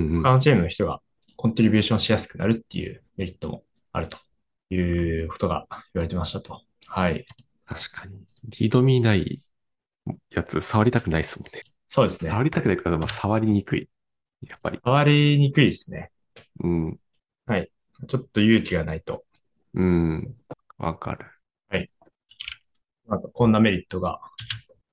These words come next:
Speaker 2: ありますよっていうことが、まあ、ブログの中で言われてますね。
Speaker 1: うんうん。
Speaker 2: はい。そうですね。まあ、個人的には、意思決定のログとかがちゃんと残ってると、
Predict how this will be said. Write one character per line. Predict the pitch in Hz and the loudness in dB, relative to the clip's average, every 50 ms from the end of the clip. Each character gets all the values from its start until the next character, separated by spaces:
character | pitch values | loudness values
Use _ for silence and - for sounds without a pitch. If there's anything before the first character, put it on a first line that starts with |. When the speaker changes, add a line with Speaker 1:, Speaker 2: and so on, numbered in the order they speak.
| _ _ - | _ _ -6
Speaker 2:
あ | 107 | -2
り | 101 101 | 0 0
ま | 101 | 0
す | 98 - 107 | 0 2 2
よ | 107 104 98 - | 2 2 2 0
っ | - | -4
て | - - 92 | -6 -6 -6
い | 82 - - | -4 -6 -8
う | - - _ _ _ _ _ - - - | -10 -12 _ _ _ _ _ -20 -20 -10
こ | - | -4
と | - 107 | -2 0
が、 | 92 80 | 0 0
ま | 80 78 | -2 -2
あ、 | - | -2
ブ | - 98 | 0 2
ロ | 95 92 | 2 2
グ | 92 | 2
の | 90 90 85 | 2 2 2
中 | 87 85 80 87 | 0 -2 -2 -4
で | 82 | -4
言 | 85 87 | -2 -2
わ | 82 82 | -4 -4
れ | 80 | -4
て | 85 | -8
ま | 85 82 | -10 -10
す | - - 98 | -8 -4 -2
ね。 | 95 92 90 - _ _ _ _ _ _ _ _ - _ - | -2 -2 -2 -4 _ _ _ _ _ _ _ _ -20 _ -4
Speaker 1:
う | 101 98 | 0 2
ん | 98 92 87 85 | 2 2 2 2
う | 90 90 85 | 0 0 0
ん。 | 82 104 104 - _ _ _ _ _ _ _ _ _ _ _ _ _ | -2 -4 -8 -14 _ _ _ _ _ _ _ _ _ _ _ _ _
Speaker 2:
は | 98 101 | -2 0
い。 | 90 - - - _ _ _ _ _ _ _ - | 0 -2 -4 -10 _ _ _ _ _ _ _ 0
そ | - 147 | 2 2
う | 101 | 2
で | 87 | 2
す | - - | 0 -4
ね。 | - - - _ _ _ _ _ _ _ _ | -8 -10 -12 _ _ _ _ _ _ _ _
ま | - 113 | -8 -2
あ、 | |
個 | - 127 | 2 4
人 | 123 147 175 185 185 | 6 8 8 8 8
的 | 190 185 - 208 | 6 6 6 8
に | 185 143 | 8 8
は、 | 95 85 - - - _ _ _ _ _ _ _ _ - - | 8 6 4 2 -2 _ _ _ _ _ _ _ _ -8 -4
意 | 131 | -2
思 | 127 - - - 233 226 | 0 0 2 2 2 2
決 | 233 233 | 2 2
定 | - 123 104 | 2 2 2
の | 90 90 82 - - - _ _ _ _ _ _ _ _ _ | 4 2 0 -2 -4 -8 _ _ _ _ _ _ _ _ _
ロ | 113 117 113 | 2 2 4
グ | 123 | 4
と | 127 139 131 | 4 4 4
か | 117 104 | 4 2
が | 87 90 85 78 - - - _ _ _ _ _ _ _ | 2 2 2 2 0 -4 -8 _ _ _ _ _ _ _
ち | - - | -4 -2
ゃ | 143 | 0
ん | 139 | 2
と | 156 | 2
残 | 143 147 143 151 151 | 2 4 4 2 0
っ | 151 - | 0 -2
て | - | -6
る | 92 90 - | -6 -6 -4
と、 | - 87 80 - - _ | -4 -4 -4 -6 -8 _